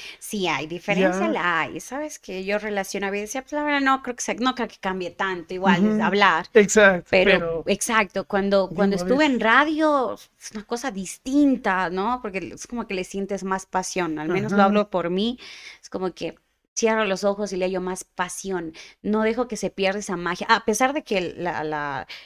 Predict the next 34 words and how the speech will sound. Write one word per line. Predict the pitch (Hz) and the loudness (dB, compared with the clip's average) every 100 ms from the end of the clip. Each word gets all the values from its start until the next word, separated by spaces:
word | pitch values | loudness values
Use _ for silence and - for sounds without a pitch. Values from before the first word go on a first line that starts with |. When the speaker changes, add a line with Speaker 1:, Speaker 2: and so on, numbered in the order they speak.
| - | -4
Speaker 1:
los | 190 | 0
medios | 208 233 233 - | 0 0 -2 -6
han | 170 196 | -2 0
evolucionado | 196 180 175 196 233 247 269 185 170 | 2 0 -2 -2 0 0 2 0 0
y | |
Speaker 2:
Sí, | 170 | 0
Speaker 1:
ahora | 180 247 262 | 2 2 0
Speaker 2:
¿no? | |
Speaker 1:
la | 175 | -2
radio | 165 240 214 | -2 -2 -2
tú | 196 | -4
la, | 175 | -2
ya | 180 | -2
la | 180 | -2
puedes | - 214 190 | -2 -2 0
visualizar. | 170 156 165 160 185 254 196 | -2 -2 0 0 2 4 6
Speaker 2:
¿Verdad? | 196 226 247 | 10 12 12
No, | 202 190 | 10 4
todo | - 226 247 | 6 8 10
ahora | 240 247 208 | 10 10 8
se | - 175 | 6 2
ha, | 165 156 175 | 2 2 0
se | - 180 | 0 2
ha | |
ido | 185 220 220 208 214 - - - | 4 8 8 8 4 -8 -18 -6
conjugando | - 202 196 226 226 269 294 302 277 269 - | 2 4 4 6 10 12 12 12 8 4 2
a | 185 175 | 0 2
que | 202 175 | 0 0
lleguen | 185 214 220 202 | 8 8 8 4
a | 160 | 2
estar | 147 - 196 196 196 175 | -2 4 8 8 6 2
a | 160 | 0
la | 165 143 - | 0 0 4
par. | 185 | 4